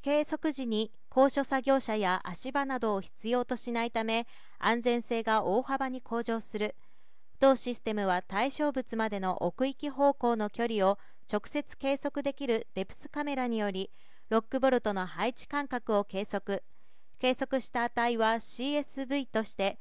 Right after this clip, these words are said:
パソコンに取り込んで自動出力できます。高度な技術を要さないため、誰でも容易に計測できるようになり、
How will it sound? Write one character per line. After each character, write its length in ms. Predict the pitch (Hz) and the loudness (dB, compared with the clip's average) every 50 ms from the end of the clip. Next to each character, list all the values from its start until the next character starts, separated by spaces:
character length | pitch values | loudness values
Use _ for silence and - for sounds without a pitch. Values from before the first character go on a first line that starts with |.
| - - - | -12 -10 -8
パ 120 | - 190 | -6 -4
ソ 140 | 202 - 262 | -2 -2 0
コ 140 | - 262 254 | 2 2 2
ン 80 | 254 254 | 2 2
に 100 | 262 - | -2 -2
取 220 | - 247 247 254 | -2 -2 -2 -2
り 40 | - | -2
込 160 | - 269 269 | -2 -2 0
ん 60 | 240 | 0
で 220 | 208 208 208 - - - - | 2 2 0 0 -2 -8 -8
自 100 | 190 180 | -4 2
動 200 | 233 262 285 285 | 4 4 4 4
出 260 | - - - - 285 | 2 -4 -6 -4 0
力 220 | 262 247 240 - 233 | 0 0 0 0 -2
で 120 | 208 - | -4 -4
き 140 | - 202 190 | -4 -4 -2
ま 140 | 190 196 202 | -2 -2 -2
す。 180 | - - - - - - - - - - - - - - - - | -4 -8 -12 -12 -12 -12 -12 -12 -12 -12 -12 -12 -12 -12 -12 0
高 220 | - - 311 320 | 6 8 8 8
度 120 | 311 311 277 | 8 6 2
な 120 | 254 240 | 2 0
技 140 | 214 240 240 | -2 -2 -2
術 240 | 240 226 - - 202 | -2 -2 0 2 2
を 100 | 190 190 | 4 4
要 220 | 156 170 208 240 | 4 4 4 2
さ 160 | - - 269 | 2 -2 -2
な 100 | 269 262 | -2 -2
い 80 | 247 233 | -2 -2
た 140 | - 208 202 | -4 -4 -2
め、 240 | 202 196 202 - - - - - - - - | 0 0 0 0 -4 -10 -12 -12 -10 -4 -2
誰 200 | 196 208 233 240 | 2 2 2 2
で 120 | 247 240 | 2 2
も 140 | 233 240 233 | 2 2 2
容 280 | 208 190 214 240 254 | 2 4 4 4 4
易 100 | 269 277 | 4 2
に 100 | 269 269 | 0 -6
計 220 | - - 254 254 254 | -4 -2 0 0 0
測 240 | - 262 254 - 254 | 0 -2 -2 0 0
で 120 | 254 254 | 0 0
き 120 | - 269 | -2 -2
る 80 | 254 262 | -2 2
よ 120 | 247 233 | 2 2
う 40 | 226 | 2
に 120 | 214 208 202 | 2 0 -2
な 140 | 214 226 | -2 -2
り、 200 | 214 202 185 - | 0 -2 -2 -4